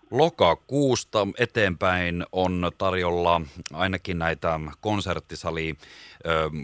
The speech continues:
ö, mahdollisuuksia siis päästä, ö, legendaa katsomaan nimen mukaisesti ja le-, legenda nimenomaan juhlii.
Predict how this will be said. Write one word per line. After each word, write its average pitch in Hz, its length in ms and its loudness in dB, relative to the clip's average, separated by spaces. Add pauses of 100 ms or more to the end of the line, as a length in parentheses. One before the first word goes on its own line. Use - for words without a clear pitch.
(500)
ö, 82 120 2
mahdollisuuksia 92 720 0
siis 82 180 -8
päästä, 87 320 -2
ö, 82 240 -4 (600)
legendaa 92 640 0
katsomaan 87 520 0
nimen 85 280 0
mukaisesti 82 880 -2
ja 85 140 -4
le-, 87 120 -10
legenda 90 380 -2
nimenomaan 85 520 -2
juhlii. 90 460 -2